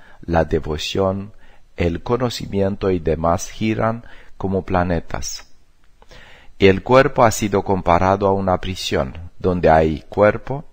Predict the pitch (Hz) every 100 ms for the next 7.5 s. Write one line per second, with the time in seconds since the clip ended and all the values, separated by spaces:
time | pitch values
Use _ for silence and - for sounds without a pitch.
0 | - 92 95 87 78 78 95 104 110 -
1 | - - 92 - - 65 67 - - -
2 | - - - _ - - - - - 104
3 | 117 151 180 - 107 98 - - 101 98
4 | 101 92 - 95 - 120 107 98 113 135
5 | - _ _ - 92 92 - - - -
6 | 92 85 - 110 110 110 107 95 92 -
7 | 117 117 87 - 82